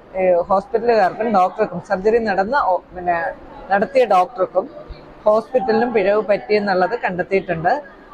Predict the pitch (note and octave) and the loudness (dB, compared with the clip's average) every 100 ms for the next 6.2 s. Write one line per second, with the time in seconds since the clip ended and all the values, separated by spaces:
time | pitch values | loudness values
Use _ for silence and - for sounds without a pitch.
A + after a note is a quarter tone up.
0 | - F#3+ G#3 G#3+ F#3 - F#3+ F3+ F3 F3+ | -4 0 2 0 0 0 0 0 -2 0
1 | A#3+ E4+ - - F#3+ F#3+ G3 G#3+ B3+ G3 | 0 0 -6 0 0 2 2 2 2 0
2 | G3+ G3 G3 A3 G3+ F3+ F#3 F#3 A3 F3+ | 0 -2 -2 -2 0 0 0 -2 -2 0
3 | F#3+ G#3 F#3+ F3+ F3+ F3+ G3+ F#3 F3+ G3+ | -2 0 0 0 0 -2 0 2 0 -2
4 | F3+ F3 F#3 - G3+ G3+ D#3+ - - - | -4 -2 -2 -2 -2 -2 -2 -6 -12 -14
5 | - - G#3+ A#3 A#3+ G#3 A3+ A3+ G#3 A3+ | -16 -2 0 2 2 2 2 2 2 2
6 | A#3+ F3+ | 2 -2